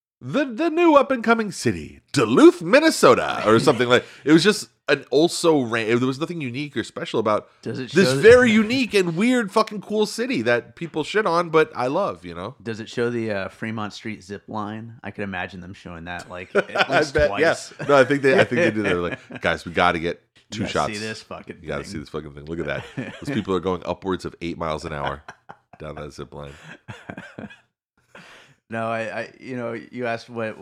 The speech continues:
Speaker 2: about, like, what, what's happening in Vegas.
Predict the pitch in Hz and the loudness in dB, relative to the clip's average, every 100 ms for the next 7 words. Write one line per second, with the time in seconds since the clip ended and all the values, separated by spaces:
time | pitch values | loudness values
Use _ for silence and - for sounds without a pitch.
0 | 101 - - 101 95 95 95 92 104 104 | -16 -16 -14 -12 -8 -8 -10 -12 -12 -12
1 | - - 104 98 _ 98 92 98 95 92 | -12 -18 -16 -16 _ -14 -12 -12 -12 -10
2 | 98 104 | -10 -10